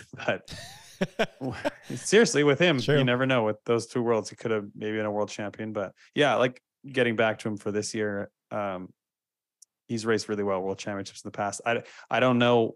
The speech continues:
Speaker 1: what's going on with him recently, like, if he's in top form, if he's feeling great, whatever. I'm sure he'll come in strong. Um, but yeah, dark horse pick for sure.
Speaker 2: Um, Colombians, Carlos, Diego, and I didn't even write him in there, but, uh,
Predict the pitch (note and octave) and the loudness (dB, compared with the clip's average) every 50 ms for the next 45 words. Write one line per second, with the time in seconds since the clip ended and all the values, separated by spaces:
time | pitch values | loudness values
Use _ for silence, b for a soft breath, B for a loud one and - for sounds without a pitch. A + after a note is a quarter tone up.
0 | _ - B2+ A#2 A2+ - - - A2 G#2+ G#2+ G#2 G2+ G#2 G#2 G#2+ G#2 G2 - A2 | _ -6 -2 -2 -2 0 0 -2 0 0 0 0 0 0 0 -2 -4 -4 -6 -6
1 | G#2 G#2+ G#2+ G2+ - - G#2+ B2 C#3 B2 G2 F2+ - G#2 - - G2+ G2 F#2+ F#2 | -6 -4 -4 -4 -4 -6 -4 -4 -4 -4 -4 -6 -8 -10 -10 -8 -8 -8 -8 -8
2 | F2+ F2+ F2+ E2+ F2 - - - G#2 F2 - - A2+ A2+ A2 G#2+ G2 - G#2 G2 | -10 -10 -12 -12 -14 -14 -10 -8 -8 -8 -8 -8 -6 -4 -4 -4 -6 -6 -8 -10
3 | - - G2 F#2+ F#2+ - G#2+ G2+ G2 - G#2 F#2+ F#2+ F#2+ G2+ G#2+ A2 - - G#2 | -10 -10 -10 -12 -10 -8 -6 -6 -6 -6 -6 -6 -6 -6 -6 -8 -10 -10 -12 -10
4 | - - G#2+ F#2+ G2+ F#2+ - - - G2 F#2+ F#2+ - - - G2+ G2 G#2+ A2+ b | -10 -8 -6 -6 -6 -8 -8 -10 -12 -10 -10 -10 -8 -6 -6 -4 -4 -6 -8 b
5 | b b b b b b b - - G2+ G2 G2 G2+ G2+ _ - - - A2 G2+ | b b b b b b b -10 -8 -6 -6 -6 -6 -8 _ -10 -8 -6 -6 -6
6 | F#2 F#2 - G#2 G2+ - - G2 - - - G2+ G2 - - G#2 G#2 - - - | -6 -4 -4 -4 -4 -4 -6 -8 -10 -10 -10 -12 -14 -12 -12 -12 -12 -12 -12 -14
7 | - _ _ _ _ _ _ _ _ _ _ _ _ _ _ _ _ _ _ _ | -16 _ _ _ _ _ _ _ _ _ _ _ _ _ _ _ _ _ _ _
8 | _ _ _ _ _ _ _ _ _ _ _ _ _ _ _ _ _ - A#2+ A#2 | _ _ _ _ _ _ _ _ _ _ _ _ _ _ _ _ _ -2 0 2
9 | A#2 A#2 A#2 A#2+ A#2+ A#2+ A#2+ A#2+ A#2 - _ _ _ _ _ _ _ _ _ _ | 4 4 4 2 2 0 -2 -6 -10 -14 _ _ _ _ _ _ _ _ _ _
10 | _ _ _ - B2 C3 C#3+ D3 D#3 E3+ F#3+ E3+ - - - _ _ _ _ _ | _ _ _ 0 2 2 2 2 0 0 0 -2 -6 -10 -18 _ _ _ _ _
11 | _ _ _ _ _ _ _ _ _ _ _ _ _ _ _ _ _ _ _ _ | _ _ _ _ _ _ _ _ _ _ _ _ _ _ _ _ _ _ _ _
12 | _ - - A#2+ B2 B2+ B2 B2+ B2 - - A#2+ A#2+ B2+ B2+ B2 A#2+ A#2+ A#2 A2+ | _ 0 2 4 6 6 6 4 2 2 2 2 2 4 4 6 4 4 2 0
13 | - - _ _ _ _ _ _ - A2+ A2+ A2 A2 A2 G#2+ G#2+ A2 A2 G#2+ G#2+ | -6 -14 _ _ _ _ _ _ -8 -6 -4 -4 -2 -2 -2 -2 -2 -2 -2 -2
14 | G#2 G2+ G#2 A2+ B2 A#2 G#2+ G#2 G#2 G2+ G2+ G2 G2+ G#2 G#2+ G2+ F#2 F#2 F#2 F#2 | -2 -4 -2 -2 -2 -2 0 0 0 0 0 0 0 0 0 0 0 -2 0 0
15 | F#2+ F#2 F#2 F#2 F#2 F#2 F2+ F2+ | 0 0 2 2 0 0 0 -2